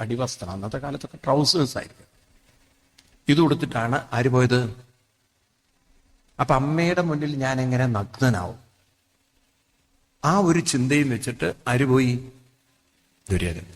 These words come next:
അമ്മ അറിയില്ല, അമ്മ കണ്ണങ്ങോട്ട് കെട്ടഴിച്ചു. ഈ ശക്തി മുഴുവൻ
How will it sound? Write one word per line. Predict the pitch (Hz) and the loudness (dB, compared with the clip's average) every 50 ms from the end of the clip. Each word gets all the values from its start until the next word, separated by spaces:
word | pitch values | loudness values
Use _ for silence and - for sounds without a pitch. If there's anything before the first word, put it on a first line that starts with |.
| - | -12
അമ്മ | - 85 80 82 90 104 135 156 | -10 -10 -8 -6 -2 0 0 2
അറിയില്ല, | 151 151 156 165 151 151 156 147 143 131 - - _ _ _ - | 4 4 4 4 2 0 -2 -2 -4 -6 -10 -14 _ _ _ -12
അമ്മ | 92 92 95 107 | -10 -6 -4 -2
കണ്ണങ്ങോട്ട് | 110 120 113 110 123 131 127 131 135 131 | -2 -2 -2 -2 -2 -4 -4 -2 -2 -2
കെട്ടഴിച്ചു. | 127 123 - 143 135 131 127 - - 127 120 123 - - _ _ _ _ _ _ _ _ _ _ _ _ _ _ _ _ _ _ _ _ _ _ _ _ - | -4 -2 -2 -2 0 0 0 -2 -2 -4 -4 -6 -8 -16 _ _ _ _ _ _ _ _ _ _ _ _ _ _ _ _ _ _ _ _ _ _ _ _ 0
ഈ | 113 131 151 170 180 | 2 2 2 2 0
ശക്തി | 160 - - - 113 110 - - - - - - - 131 131 131 | -2 -4 -4 -4 -4 -6 -6 -10 -16 -20 -20 -4 0 0 0 0
മുഴുവൻ | 120 110 104 104 104 107 110 113 117 120 123 | 0 -2 -2 -2 -2 -2 -2 -2 -2 -4 -6